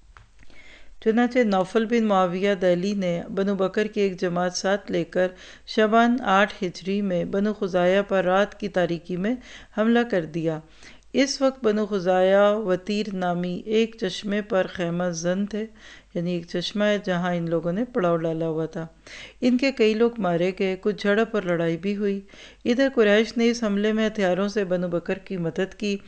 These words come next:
बल्कि इनके कुछ आदमी भी रात की तारीकी का फ़ायदा उठाकर लड़ाई में शरीक हुए।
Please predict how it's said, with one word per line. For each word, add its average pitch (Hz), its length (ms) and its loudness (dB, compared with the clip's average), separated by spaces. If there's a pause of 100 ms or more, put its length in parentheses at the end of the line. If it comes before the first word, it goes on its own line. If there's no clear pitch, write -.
(360)
बल्कि 233 280 2
इनके 226 300 2
कुछ 220 280 -4
आदमी 180 360 0
भी 202 140 -2
रात 190 280 2
की 202 120 -8
तारीकी 180 480 -2
का 190 120 -4
फ़ायदा 202 400 0
उठाकर 185 540 -2 (420)
लड़ाई 220 300 6
में 220 180 -2
शरीक 175 400 -6
हुए। 156 220 -4